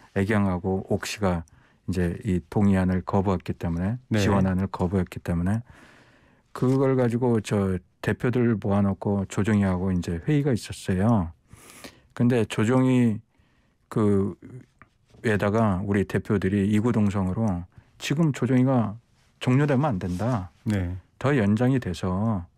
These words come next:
Speaker 1: 기업도 좀 설득해주고 또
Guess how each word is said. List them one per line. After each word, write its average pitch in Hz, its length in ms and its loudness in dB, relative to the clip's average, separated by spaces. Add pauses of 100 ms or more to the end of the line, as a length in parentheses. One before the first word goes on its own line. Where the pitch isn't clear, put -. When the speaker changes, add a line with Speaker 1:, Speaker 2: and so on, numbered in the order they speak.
(720)
Speaker 1:
기업도 127 400 -2
좀 110 220 -2
설득해주고 104 1040 -2 (960)
또 104 340 0